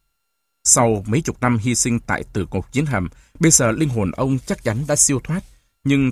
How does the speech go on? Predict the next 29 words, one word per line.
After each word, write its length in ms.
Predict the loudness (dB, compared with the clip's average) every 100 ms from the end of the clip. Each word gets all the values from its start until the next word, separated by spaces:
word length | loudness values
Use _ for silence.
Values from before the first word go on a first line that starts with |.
| 0
thân 180 | 0 0
xác 200 | -2 -2
ông 240 | -2 -4 -6 -6
thì 100 | -2
vẫn 200 | 0 0 0
còn 180 | -2 -2
nằm 220 | -2 -2 0
lại 260 | -2 -2
một 180 | -4 -4
chỗ 100 | -4
nào 160 | -2 -2
đó 340 | -4 -2 -4 -2
ở 160 | -4
chốn 220 | -2 -6 -2
địa 180 | -2 -2
ngục 200 | -4 -6 -8 -4
trần 200 | -2 0
gian 260 | -2 -4 -2
này. 220 | -4 -6 -12 _ _ _ _ _ 0
Ngày 180 | 2 4
sáu 320 | 4 2 0
tháng 120 | -2
mười 120 | -2 -2
hai 300 | -4 -4 -4 -2
năm 140 | -2
hai 160 | -2 -2
nghìn 140 | -2
lẻ 80 | -4
chín, 340 | -6 -2 -2